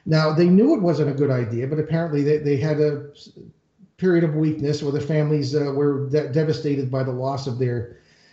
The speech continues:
uh, relatives, and, and they, uh, they paid them a lot of money and all this stuff.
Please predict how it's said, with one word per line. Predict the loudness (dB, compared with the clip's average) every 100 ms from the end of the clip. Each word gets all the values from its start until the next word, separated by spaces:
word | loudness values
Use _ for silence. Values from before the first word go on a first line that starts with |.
| _ -6
uh, | -2
relatives, | 2 4 4 2 0 0
and, | -2 2
and | 2 4
they, | 2 2 -2
uh, | -4 -6 -6
they | -4 0
paid | 2 2
them | 2
a | 2
lot | 0 -2
of | -2
money | -2 0 0 0
and | -2 -8 -12 -10
all | -6 -4
this | -4 -4
stuff. | -6 -6 -8